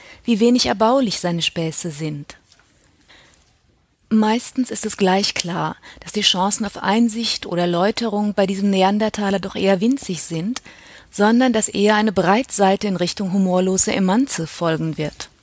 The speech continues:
Aber das ist egal. Ein guter Grund, einen Konflikt aufzumachen, sind nämlich alle Themen, die einem politisch wichtig sind. Wichtig genug, um es auszuhalten,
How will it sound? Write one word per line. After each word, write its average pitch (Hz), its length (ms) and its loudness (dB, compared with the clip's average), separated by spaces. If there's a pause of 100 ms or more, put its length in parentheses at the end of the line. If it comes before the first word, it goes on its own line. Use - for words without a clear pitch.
(640)
Aber 233 160 0
das 214 180 0
ist 226 160 -6
egal. 208 420 0 (1200)
Ein 202 160 2
guter 202 300 0
Grund, 208 340 0
einen 190 180 0
Konflikt 196 400 -4
aufzumachen, 196 720 -2
sind 185 200 -2
nämlich 190 400 0
alle 220 180 4
Themen, 175 480 -2 (400)
die - 80 0
einem 208 180 4
politisch 220 580 0
wichtig 175 360 -4
sind. 156 380 -8 (1400)
Wichtig 180 400 -2
genug, 226 340 0
um 226 100 0
es 233 140 -4
auszuhalten, 190 880 -2